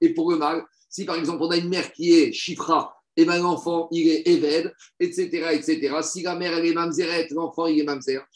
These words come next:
Donc, que ce soit pour le bien ou pour le mal, on va toujours d'après la mère. Donc, demande Tosfot comment Rachid a pu dire que ici, la mère Goy, l'enfant, il est juif Mamzer. Dit Tosfot, Venire Deo Kaché Kalkar de Anu Mishtayot Savre, de Oved Kochaviv,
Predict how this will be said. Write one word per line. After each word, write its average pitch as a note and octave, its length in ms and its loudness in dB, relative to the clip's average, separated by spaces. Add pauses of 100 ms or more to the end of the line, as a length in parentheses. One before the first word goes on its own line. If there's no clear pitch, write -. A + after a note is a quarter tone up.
(140)
Donc, F3 280 4
que A3+ 160 -2
ce - 80 -8
soit G#3+ 180 0
pour G3 160 4
le G3 80 10
bien F#3+ 260 0
ou D3 80 -2
pour E3+ 200 -6
le E3 60 -4
mal, G#3+ 180 -2
on G#3 60 0
va F#3 100 -2
toujours G#3 240 -2
d'après F3+ 240 -6
la F3 100 -2
mère. D#3 220 -6
Donc, C#3+ 160 -6
demande E3+ 240 -4
Tosfot F3 340 -2
comment F#3+ 160 -6
Rachid F#3+ 460 -6
a F3 80 0
pu F3+ 160 -10
dire A3+ 240 -4 (320)
que G#3 360 6
ici, G#3+ 340 -4
la G#3 160 2
mère G3 220 0
Goy, G#3 240 2
l'enfant, G3+ 380 -2
il G3 160 -6
est F#3 80 -2
juif F#3+ 260 -10
Mamzer. D3 360 0 (440)
Dit G#3 200 2
Tosfot, E3+ 400 4 (260)
Venire B3 640 4
Deo B3 340 2
Kaché G#3 380 0
Kalkar F#3+ 440 -2
de F#3+ 80 -4
Anu F#3+ 240 -2
Mishtayot F#3+ 480 0
Savre, F#3 540 2 (220)
de D#3 200 2
Oved E3+ 420 0
Kochaviv, G#3 640 -6